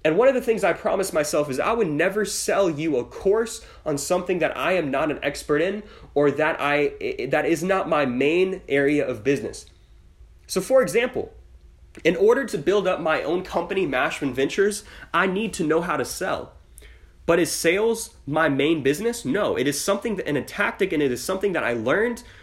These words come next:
that is benefiting me, but it is not my main business. Or marketing. Is marketing my main business?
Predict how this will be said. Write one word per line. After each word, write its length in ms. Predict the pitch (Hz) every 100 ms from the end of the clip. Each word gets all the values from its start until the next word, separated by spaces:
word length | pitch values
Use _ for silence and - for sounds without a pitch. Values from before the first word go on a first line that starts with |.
| - - - -
that 200 | 139 156
is 100 | 113
benefiting 580 | - 240 262 180 139 113
me, 300 | 110 110 139 - - _ -
but 120 | 151
it 140 | 165 165
is 160 | 196
not 220 | 190 185 165
my 100 | 151
main 240 | 147 135
business. 460 | 131 110 95 - - - - - - - - - - - - - - - - - - - - - 175
Or 260 | 196 208
marketing. 720 | 127 131 175 247 147 104 90 - - -
Is 180 | 165
marketing 480 | 147 175 240 254 233
my 180 | 185 180
main 280 | 170 185 156
business? 540 | 175 180 233 247 -